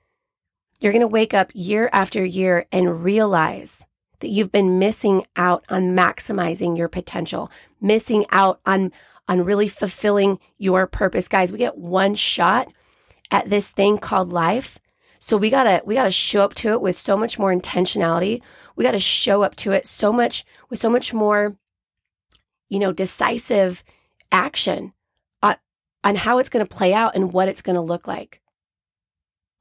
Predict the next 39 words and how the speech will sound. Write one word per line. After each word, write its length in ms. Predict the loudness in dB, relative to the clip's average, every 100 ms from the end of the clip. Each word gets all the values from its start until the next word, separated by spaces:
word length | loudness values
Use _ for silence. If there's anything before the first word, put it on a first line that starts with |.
| _
And 120 | -6 -2
I 200 | 2 2
believe, 600 | 2 -2 -6 -8 -14 -20 -20 _ _ _ _ _ _ _ _ _ _ 0
I 200 | 2 4
believe 460 | 2 -4 -8 -12 _ _ _ _ _
that 140 | -6 -2
this 200 | -2 0
is 180 | -2 0
your 180 | -2 -2
year. 400 | -4 -6 -8 -14 _ _ _ _ _ _
I 200 | 0 2
believe 380 | 2 2 0 -2
that 140 | -2 -2
you 260 | 0 2
are 120 | 2
here 360 | 0 -2 -2 -2
right 340 | 0 0 2
now 240 | 0 0 -2
with 360 | 0 -2 0
me 220 | 0 0 0
getting 340 | 0 2 2
this 220 | 0 -2
information 840 | 0 0 0 0 2 0 0 -2 -2 -8 -20 -12
because 240 | -4 0 0
it's 120 | 0
what 220 | 0 0
you 240 | -2 -2 0
needed 280 | 0 -2
here 200 | -2 -2
in 240 | 0 2 2
this 240 | 2 2
moment 280 | 2 4 2
of 140 | 0 -2
your 260 | -2 -2
life 400 | 0 0 -2 -4 -14 -20 _
to 120 | -4 0
make 260 | 2 2
the 120 | 0
changes 600 | -2 0 0 0 0 -2